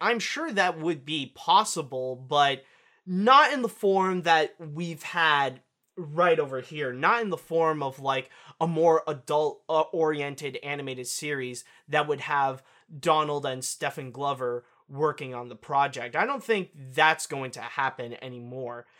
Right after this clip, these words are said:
And I mean, this is not the first time that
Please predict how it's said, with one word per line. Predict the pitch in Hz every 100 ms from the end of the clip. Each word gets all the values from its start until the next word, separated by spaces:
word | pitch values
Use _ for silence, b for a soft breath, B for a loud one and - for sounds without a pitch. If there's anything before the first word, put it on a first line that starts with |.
| b b -
And | 330
I | 339
mean, | 311 302
this | 262 349
is | 359 220
not | 180 175 175
the |
first | - 165 156 135 -
time | 156 156 143 127 120 b b b 143
that | 151 139 135